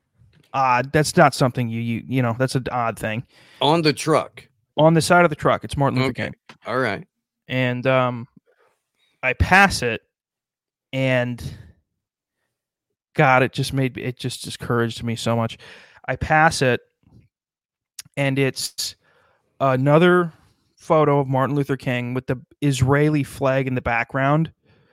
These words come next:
Speaker 1: and some quote. I couldn't read it. It was too, but it was basically, s-, I,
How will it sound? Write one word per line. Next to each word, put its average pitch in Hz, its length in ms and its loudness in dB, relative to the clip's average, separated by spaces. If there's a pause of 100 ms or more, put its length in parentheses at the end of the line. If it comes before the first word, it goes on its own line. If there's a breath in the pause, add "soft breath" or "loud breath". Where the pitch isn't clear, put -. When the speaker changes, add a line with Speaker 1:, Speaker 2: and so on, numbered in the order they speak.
(880)
Speaker 1:
and 139 180 -2
some 147 280 2
quote. 113 400 0
I 135 100 -2
couldn't 139 280 0
read 117 200 -4
it. 110 120 -8
It 110 80 -6
was - 180 -12
too, 120 360 -4 (680 soft breath)
but 156 80 8
it 170 40 10
was 165 100 8
basically, 170 540 4
s-, - 160 -10 (100)
I, 147 120 -2